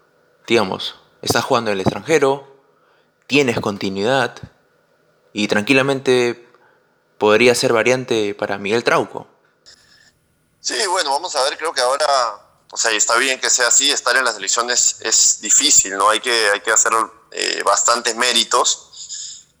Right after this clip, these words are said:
Speaker 2: Entonces yo, sí, yo estoy felizmente con continuidad acá, eh, pero bueno,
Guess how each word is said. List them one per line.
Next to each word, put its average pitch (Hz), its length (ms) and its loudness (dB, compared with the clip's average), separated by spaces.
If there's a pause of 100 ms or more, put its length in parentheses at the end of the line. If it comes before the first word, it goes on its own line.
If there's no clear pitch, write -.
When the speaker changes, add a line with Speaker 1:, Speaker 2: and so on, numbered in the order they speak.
(320)
Speaker 2:
Entonces 139 520 0
yo, 147 540 4
sí, 165 400 0
yo 143 300 2
estoy 139 580 -4
felizmente 120 1000 -2
con 101 160 -16
continuidad 101 540 -2
acá, 131 560 0
eh, 85 440 -6
pero 113 180 2
bueno, 127 200 2